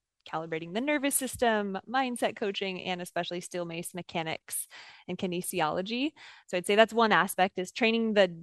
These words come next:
the, I call it the next generation of movement coaches. And it's a very specific niche, people that want to niche into this, like, program design and, and looking at these, um, specific populations' needs using this modality.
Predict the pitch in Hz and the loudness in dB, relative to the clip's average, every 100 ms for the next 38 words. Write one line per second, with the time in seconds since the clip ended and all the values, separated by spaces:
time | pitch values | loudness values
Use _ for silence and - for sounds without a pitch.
0 | 175 190 - 196 208 180 180 180 - - | 0 2 2 4 4 4 2 2 0 0
1 | 190 185 165 190 185 180 175 156 180 220 | 0 2 0 0 -2 -2 -4 -8 -4 -4
2 | - 269 262 320 339 370 - - _ _ | 0 0 0 0 2 2 0 -4 _ _
3 | _ _ _ - 185 180 180 175 - _ | _ _ _ -2 0 0 -2 -6 -8 _
4 | 190 180 190 - 196 - 190 185 185 170 | 0 2 0 -2 -4 -2 0 0 -2 -2
5 | 247 - - - - 170 185 175 175 170 | -2 0 0 -2 -12 -6 -4 -2 -4 -8
6 | - 175 175 - 175 170 165 160 - - | -8 -6 -6 -6 -8 -8 -6 -4 -4 -8
7 | _ _ - 170 - 202 185 180 175 175 | _ _ -14 -14 -8 -6 -4 -4 -4 -2
8 | 160 165 165 160 - 165 160 170 - 160 | -2 -2 -6 -10 -10 -10 -6 -8 -6 -4
9 | - 165 156 - - - 185 _ - 85 | -4 -6 -6 -8 -12 -20 -20 _ -16 -14
10 | 87 - - 185 - 175 165 185 165 165 | -18 -20 -10 -10 -8 -8 -8 -6 -6 -6
11 | 156 - 165 165 156 160 165 - _ _ | -8 -8 -14 -14 -12 -12 -12 -16 _ _
12 | - 165 165 165 185 - 165 143 147 147 | -12 -10 -10 -4 -4 -2 -4 0 0 -2
13 | 90 | -4